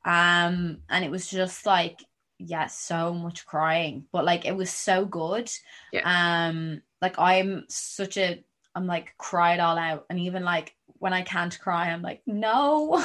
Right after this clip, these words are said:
Speaker 1: <laughs> you know, like, I love crying.
Speaker 2: Yeah.
Speaker 1: Um, so yeah, lots of crying. I obviously did lots of, um, therapy.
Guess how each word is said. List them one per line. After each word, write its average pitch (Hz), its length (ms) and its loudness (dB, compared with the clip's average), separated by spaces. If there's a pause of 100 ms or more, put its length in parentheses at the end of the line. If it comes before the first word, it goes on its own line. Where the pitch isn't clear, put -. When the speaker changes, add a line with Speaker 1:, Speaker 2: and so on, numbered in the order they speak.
Speaker 1:
<laughs> - 100 -4
you 294 320 6
know, 185 280 4
like, 190 260 0 (520)
I 220 160 6
love 220 380 6
crying. 208 600 2 (320)
Speaker 2:
Yeah. 190 140 0 (440)
Speaker 1:
Um, 180 320 -2 (300)
so - 140 -6
yeah, 190 300 4
lots 202 320 -2
of 214 80 -14
crying. 196 640 0
I 175 180 2
obviously 190 600 -2
did 180 120 -6
lots 170 320 -2
of, 170 640 -6 (300)
um, 165 760 -4 (720)
therapy. 185 760 0